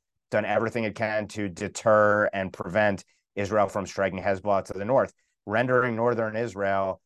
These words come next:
uninhabitable for a hundred thousand people who have been displaced and essentially made refugees since October seventh. So add all of this up,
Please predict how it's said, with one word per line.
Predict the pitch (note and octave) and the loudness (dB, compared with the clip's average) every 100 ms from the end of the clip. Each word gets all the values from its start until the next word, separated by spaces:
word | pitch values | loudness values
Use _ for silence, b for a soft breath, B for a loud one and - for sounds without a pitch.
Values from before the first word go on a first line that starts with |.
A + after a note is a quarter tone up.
| _ _ | _ _
uninhabitable | G#2 A2+ A#2 G2+ G#2+ A#2+ G#2+ F#2+ F#2+ | 0 2 2 0 0 0 0 -2 -4
for | F2+ G2 | -2 -4
a | |
hundred | F#2+ G#2+ G2+ | -2 -4 -2
thousand | G2+ F#2+ F#2+ | -2 -2 -6
people | G2+ B2 F#2 F2+ | -8 -6 -4 0
who | F#2+ | 0
have | F#2 F#2 - | 0 -4 -8
been | G#2+ G2 | -8 -4
displaced | F#2 - - A2+ F2 - | -4 -2 4 4 4 -2
and | F2+ | -4
essentially | E2+ G2 F2+ F#2+ F2+ | -2 -2 -2 -4 -2
made | F2+ F2+ | -2 0
refugees | F2+ E2+ F2+ F#2 G#2 F#2 F2 - _ _ _ _ - | -2 -2 -6 -4 -2 -2 -4 -12 _ _ _ _ -12
since | - C#3+ C3 | 0 2 6
October | A#2+ - A2+ G2+ | 4 6 4 4
seventh. | B2 G#2 D#2 - | 2 2 0 -2
So | G#2+ F2+ _ _ _ _ _ - | 0 0 _ _ _ _ _ 2
add | C#3+ F3 | 4 8
all | F#3 F3 | 8 6
of | |
this | C3+ A#2+ - | 4 0 2
up, | C3+ F#2+ | 2 2